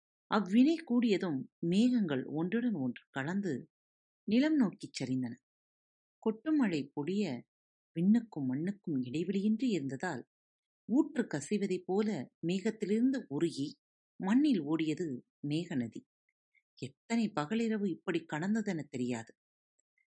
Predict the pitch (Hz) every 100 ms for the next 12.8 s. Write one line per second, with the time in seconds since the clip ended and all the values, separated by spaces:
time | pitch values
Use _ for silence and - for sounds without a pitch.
0 | _ 165 165 175 196 160 151 175 190 175
1 | 139 151 202 190 151 156 165 135 - _
2 | _ _ - 214 277 285 233 151 - 139
3 | 147 175 127 - _ _ _ - 143 180
4 | 233 247 147 160 208 233 - 156 - 156
5 | 127 113 127 135 175 165 120 _ _ _
6 | _ _ _ _ _ _ _ - 190 214
7 | 240 233 - 240 247 _ 160 170 254 294
8 | 233 - 147 156 160 165 185 226 147 131
9 | 127 - 123 113 113 113 - _ _ _
10 | _ _ _ _ _ - 220 208 175 214
11 | 254 262 175 151 - _ _ _ - 151
12 | 175 254 175 156 170 143 196 143